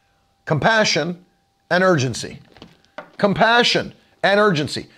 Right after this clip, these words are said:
Didn't matter that he knew who he was. Didn't matter that he had the Holy Ghost. Didn't matter that he'd fasted and prayed. Didn't matter that he was on his purpose. If he didn't have urgency and compassion, that woman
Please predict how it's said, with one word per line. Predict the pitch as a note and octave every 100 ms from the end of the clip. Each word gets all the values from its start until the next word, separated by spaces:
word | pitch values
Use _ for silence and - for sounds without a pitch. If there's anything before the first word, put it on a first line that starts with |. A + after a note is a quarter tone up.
| -
Didn't | G3 A3+
matter | B3 C4+ C4
that | F#3+
he | E3
knew | D3+ C3
who | D3
he | C3+
was. | B2 A2 - - - -
Didn't | G3+ A3+
matter | B3 B3 G#3+
that | F3
he | D3+
had | D3
the | C3
Holy | D3+ C#3
Ghost. | B2 B2+ F#2 - - -
Didn't | G3+ G#3+
matter | B3 C4+
that | G3 F3
he'd | C#3
fasted | E3+ D3 C3 C3
and | A#2+
prayed. | G#2 C#3 A2 - -
Didn't | D#3+ F#3
matter | G#3+ B3+ B3
that | A#3
he | F#3
was | D#3
on | E3 C#3+
his | B2+
purpose. | - D#3 - - - -
If | C3+
he | D#3
didn't | C3 A3 A#3
have | F#3+ A3 A3
urgency | G3+ A#3 F3 G3+ - G3+
and | F3
compassion, | D#3 D#3 A3+ G#3+ D3+ C#3+ - -
that | G#2+ A3 A3
woman | G#3 F3+ D3